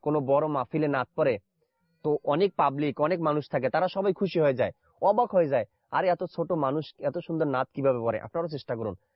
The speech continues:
নাত পড়ার জন্য। নাত পড়লে আপনার দেখবেন অন্তরের মধ্যে শান্তি লাগবে। অনেক মানুষ আছে না, বাচ্চারা আছে না, গান শুনে, দেখবেন আপনারা নাত শুনলে যে শান্তি পাবেন, গান কিন্তু এত, উম, শান্তি পাবেন না। আর গান শোনা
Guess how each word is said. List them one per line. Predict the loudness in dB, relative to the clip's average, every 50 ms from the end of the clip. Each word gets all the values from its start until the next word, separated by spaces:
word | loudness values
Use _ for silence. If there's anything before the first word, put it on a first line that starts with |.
| _ _ _ -6
নাত | -4 -2 -4 -4 -4 -2
পড়ার | 0 0 0 0
জন্য। | -2 -4 -6 -8
নাত | -6 -4 -2 -2 -2 -4 _ -2
পড়লে | -2 2 2 4 2 2 0 -4 _ _ _ _ _ _ _ _ _ -8
আপনার | -8 -8 -4 -2 -2 -2 0
দেখবেন | 0 0 0 0 0 0 0 0 -2
অন্তরের | -4 -4 -2 0 0 0 0 0
মধ্যে | -2 -2 -2
শান্তি | -4 -4 -6 -6 -4 -4 -2
লাগবে। | -2 -2 -2 -2
অনেক | -4 -4 -4 -4
মানুষ | -4 -4 -4 -4 -4
আছে | -6 -4 -4
না, | -2
বাচ্চারা | -2 -2 -2 -2 -2 -2 -2 -2
আছে | -2 -4
না, | -6 -6
গান | -2 -2 -2 -2 -4
শুনে, | -4 -6 -6 -6 -6 -8 _ _ _ _ _ _ _ -6 -4
দেখবেন | -2 -2 -2 -4
আপনারা | -6 -4 -4 -4
নাত | -2 0 0 -2 -2 -4 -6
শুনলে | -4 -2 0 2 2 0 0 -2 _ _ _ _ _ -2
যে | 0 0
শান্তি | 0 0 -2 -2 -2 -2 0
পাবেন, | 0 0 0 0 -2 -4 -4 -6
গান | -4 -2 0 0 -2 -2 -4
কিন্তু | -6 -6 -6 -4 -4
এত, | -4 -4 -4
উম, | -6 -6 -6 -10 _ _ _ _ _ _ _ -20 -18 -16 -14 -10 -6
শান্তি | -6 -4 -2 0
পাবেন | 0 0 0 0 -2
না। | -4 -4
আর | -4 -4 -4
গান | -2 -2 -4 -4
শোনা | -4 -6 -4 -4 -4 -4 -4